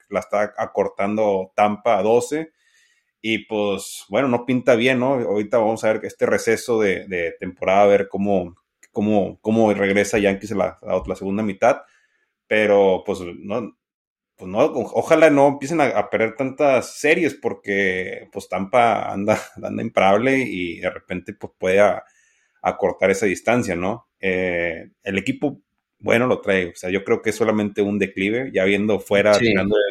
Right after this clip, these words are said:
Speaker 1: tirándole el tanto que le tiró Mike, el equipo fuerte lo tiene, realmente es el mismo equipo, no tiene las lesiones, así que creo que solamente fue un declive antes de este, del break del All-Star, pero creo que a como ven, a como ya comienzan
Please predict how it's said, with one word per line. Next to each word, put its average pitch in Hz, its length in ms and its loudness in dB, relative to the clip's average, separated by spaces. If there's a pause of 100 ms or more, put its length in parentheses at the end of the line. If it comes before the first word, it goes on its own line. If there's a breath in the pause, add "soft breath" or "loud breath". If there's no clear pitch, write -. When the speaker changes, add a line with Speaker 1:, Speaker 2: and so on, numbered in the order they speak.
(100)
Speaker 1:
tirándole 98 560 0
el 87 200 -8
tanto 101 200 -4
que 104 80 -2
le 95 60 -8
tiró 104 140 -2
Mike, 101 400 -2 (460 soft breath)
el 101 100 -6
equipo 127 200 -8
fuerte 160 240 2
lo 127 100 2
tiene, 107 220 0
realmente 113 340 -2
es 127 60 -4
el 127 60 -2
mismo 120 140 -2
equipo, 120 360 -6
no 117 140 -4
tiene 117 220 -4
las 101 80 2
lesiones, 123 500 0 (360 soft breath)
así - 300 -12
que 107 260 2
creo 107 240 2
que 110 120 2
solamente 107 480 -2
fue - 180 -10
un 107 80 -2
declive 101 480 0
antes 98 400 0
de 92 180 0
este, - 640 -4
del 87 300 -6
break 95 320 -2
del 92 240 -2
All-Star, 127 500 2
pero 95 540 4
creo 98 260 2
que 92 360 0 (480)
a 92 160 -4
como 98 240 -2
ven, 98 200 4
a 95 120 -6
como 98 260 -8
ya 101 140 -2 (200)
comienzan 110 580 0